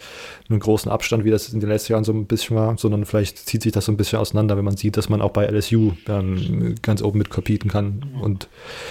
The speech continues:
Speaker 1: Clemson vielleicht auch nicht mehr so der Titan ist. Okay.
Speaker 2: Also Ranking,
Speaker 1: Mhm.
Speaker 2: ranking-technisch kann ich dir mal so sagen, die best-, also die fünf Teams hängen wirklich alle nah aneinander und insbesondere Clemson, L S U, Alabama und Ohio State, ähm,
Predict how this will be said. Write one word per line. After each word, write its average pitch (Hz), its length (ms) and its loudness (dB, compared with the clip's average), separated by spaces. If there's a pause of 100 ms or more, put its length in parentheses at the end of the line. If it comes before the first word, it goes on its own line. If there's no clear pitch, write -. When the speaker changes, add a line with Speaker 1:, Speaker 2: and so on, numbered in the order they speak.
(220)
Speaker 1:
Clemson 107 360 2
vielleicht 110 240 2
auch 107 60 2
nicht 107 140 2
mehr 104 100 2
so 101 120 2
der 104 360 2
Titan 101 400 -2
ist. - 220 -8 (640)
Okay. 113 120 0
Speaker 2:
Also 139 240 0
Ranking, 170 480 0
Speaker 1:
Mhm. - 100 -4
Speaker 2:
ranking-technisch 143 720 0
kann 156 160 0
ich 151 60 -2
dir 151 120 0
mal 139 200 2
so 139 220 0
sagen, 143 360 2
die 123 320 -10 (320)
best-, - 340 0
also 139 220 0
die 135 120 -4
fünf 208 400 -4
Teams 202 680 -6 (220)
hängen 160 300 0
wirklich 147 280 -2
alle 147 160 2
nah 143 180 6
aneinander 143 500 2
und 139 100 -4
insbesondere 143 840 0 (120)
Clemson, 151 420 0
L 139 180 0
S 139 160 -2
U, 147 140 2
Alabama 135 540 2
und 131 120 -8
Ohio 127 360 -2
State, 143 680 0
ähm, 131 540 0